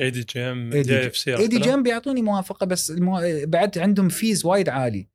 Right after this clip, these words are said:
Speaker 1: مم.
Speaker 2: فبيستوي نفس الشيء إن الكاستمر ما يروم يطلع فلوسه لين ما
Speaker 1: مم.
Speaker 2: ينباع الشقة هذه. عرفت؟
Speaker 1: فهمت عليك.
Speaker 2: فيعني لازم يكون في
Speaker 1: يعني
Speaker 2: liquidity
Speaker 1: حسيت إن
Speaker 2: event.
Speaker 1: الجدوى الاقتصادية للمشروع ضعيفة.
Speaker 2: ضعيفة. وما في
Speaker 1: واليوم
Speaker 2: موافقة من
Speaker 1: الشركات،
Speaker 2: الحكومة.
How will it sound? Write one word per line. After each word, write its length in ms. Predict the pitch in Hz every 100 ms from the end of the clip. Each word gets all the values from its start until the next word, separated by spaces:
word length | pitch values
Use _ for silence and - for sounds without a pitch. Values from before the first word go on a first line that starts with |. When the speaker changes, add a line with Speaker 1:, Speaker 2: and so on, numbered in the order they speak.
| _
Speaker 1:
مم. 80 | 123
Speaker 2:
فبيستوي 1080 | 151 110 - _ _ _ - 160 175 - 233
نفس 240 | 247 254
الشيء 260 | 214 196 180
إن 100 | 165
الكاستمر 680 | 160 - 254 - 233 240 233
ما 160 | 220
يروم 280 | 226 214 202 175
يطلع 360 | 165 196 180 156
فلوسه 420 | 139 135 131 131
لين 320 | 156 233 277
ما 280 | 254 240 247 - _
Speaker 1:
مم. 80 | 147
Speaker 2:
ينباع 420 | 165 180 185 220 190
الشقة 400 | - - - 127
هذه. 300 | 110 90 85 _ _ _ _ _ 123
عرفت؟ 200 | 131 113
Speaker 1:
فهمت 220 | 110 -
عليك. 280 | 98 104 - _ _ _ -
Speaker 2:
فيعني 400 | 156 147 143 160
لازم 260 | 180 208
يكون 180 | 214 214
في 120 | 202
Speaker 1:
يعني 160 | 131 143
Speaker 2:
liquidity 20 |
Speaker 1:
حسيت 400 | - 208 196 180
إن 80 | -
Speaker 2:
event. 40 |
Speaker 1:
الجدوى 380 | 151 143 175 147
الاقتصادية 720 | 127 131 - - 139 131 156
للمشروع 720 | 123 123 120 - 170 151 104 - -
ضعيفة. 380 | 120 104 101 110
Speaker 2:
ضعيفة. 420 | 143 147 113 98 104
وما 220 | 170 196
في 80 | 254
Speaker 1:
واليوم 160 | 233 180
Speaker 2:
موافقة 320 | - 214 208
من 80 | 170
Speaker 1:
الشركات، 160 | 151
Speaker 2:
الحكومة. 480 | 143 165 131 117 113